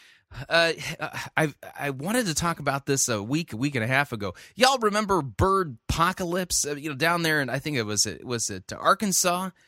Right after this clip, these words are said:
Uh, you know, you had these blackbirds just falling out of the sky dead, you know, in, in, you know, in, in, in droves. I mean, just,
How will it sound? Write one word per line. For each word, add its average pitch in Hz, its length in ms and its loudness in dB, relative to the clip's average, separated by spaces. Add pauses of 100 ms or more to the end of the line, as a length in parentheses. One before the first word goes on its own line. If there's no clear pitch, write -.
(280)
Uh, 143 240 0
you 151 140 -2
know, 143 60 -2
you 147 180 0
had 156 160 -2
these 127 160 0
blackbirds 139 640 0
just 123 160 -4
falling 143 400 0
out 135 120 -2
of 131 60 -8
the 120 80 -4
sky 135 380 0
dead, 120 380 0
you 123 80 0
know, 117 160 2
in, 117 140 -2
in, 117 300 -6
you 135 80 -2
know, 117 120 -2
in, 113 100 -10
in, 123 220 -4
in 131 280 -2
droves. 131 500 0
I 139 40 -2
mean, 147 160 -6
just, 139 260 -4